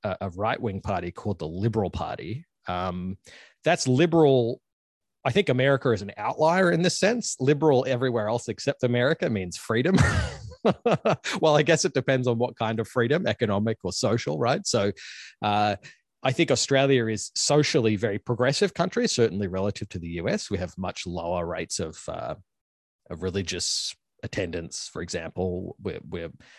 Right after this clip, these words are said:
generally more progressive, I think, than the U S. S-, social issues tend not to be quite as divisive here, though, though we have our own issues.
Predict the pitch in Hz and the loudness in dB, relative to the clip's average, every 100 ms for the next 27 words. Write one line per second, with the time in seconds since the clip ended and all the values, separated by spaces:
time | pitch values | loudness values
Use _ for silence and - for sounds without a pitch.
0 | _ _ 120 104 101 90 90 90 - 90 | _ _ -2 0 0 0 -2 -4 -6 -8
1 | 87 90 - 82 82 82 - 78 82 87 | -6 -4 -4 -6 -8 -12 -10 -10 -8 -6
2 | 92 85 - - - _ _ - - - | -4 -4 -6 -8 -18 _ _ -8 -2 -2
3 | - - - 147 139 156 131 - 110 - | -2 -4 2 4 4 4 2 2 -2 -4
4 | - 135 117 110 117 - - 98 101 110 | -4 -2 0 0 -2 -2 -6 -4 -4 -6
5 | - - 95 98 110 101 101 92 110 127 | -10 -12 -6 -4 -4 -4 -6 -6 -4 -4
6 | 123 127 170 185 92 87 - 101 87 82 | -4 -2 0 0 -2 -6 -10 -10 -8 -6
7 | 85 87 101 82 82 80 80 78 95 - | -8 -6 -6 -6 -8 -8 -10 -10 -10 -8
8 | 76 71 - | -10 -10 -10